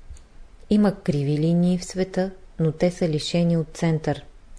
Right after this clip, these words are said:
Дръжте се за правата линия в живота си, за да бъдете радостни и весели. Следователно,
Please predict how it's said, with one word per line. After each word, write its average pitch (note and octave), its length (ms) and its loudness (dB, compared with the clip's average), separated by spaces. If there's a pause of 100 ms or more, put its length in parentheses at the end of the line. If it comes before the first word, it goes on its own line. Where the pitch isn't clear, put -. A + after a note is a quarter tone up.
(920)
Дръжте E3 480 2
се F3+ 180 -4
за C#3+ 120 -2
правата E3 480 2
линия D#3+ 340 2
в C#3 40 -4
живота D3 420 -2
си, C3+ 260 -6 (340)
за C#3+ 180 2
да C#3+ 120 0
бъдете D#3+ 480 2
радостни F#3 580 0
и D#3+ 100 0
весели. C#3+ 540 -2 (760)
Следователно, D3 920 0